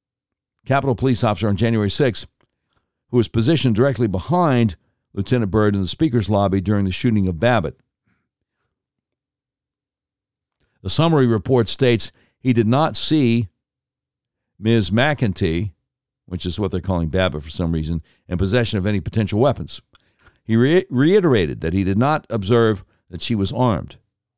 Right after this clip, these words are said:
The, that interviewee also described Lieutenant Byrd as upset following the shooting. The report continued, "Lieutenant Byrd was shaking. He did not say anything. Byrd was nervous,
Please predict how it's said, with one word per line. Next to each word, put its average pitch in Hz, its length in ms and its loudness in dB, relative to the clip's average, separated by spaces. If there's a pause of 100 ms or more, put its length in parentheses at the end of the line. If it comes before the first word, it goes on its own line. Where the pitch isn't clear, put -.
(560)
The, 101 180 -4
that 117 260 0
interviewee 123 640 2
also 160 320 0
described 123 480 0
Lieutenant 117 380 -2
Byrd 117 280 2
as 104 140 0
upset 117 440 -2
following 110 360 -2
the 104 60 -2
shooting. 95 420 -2 (1700)
The 98 80 -2
report 151 320 0
continued, 127 480 2
"Lieutenant 113 400 -2
Byrd 127 200 2
was 104 120 -2
shaking. 117 500 -2 (240)
He 104 80 -8
did 104 140 -2
not 127 200 0
say 127 220 0
anything. 98 440 0
Byrd 113 240 0
was 95 160 -4
nervous, 117 420 0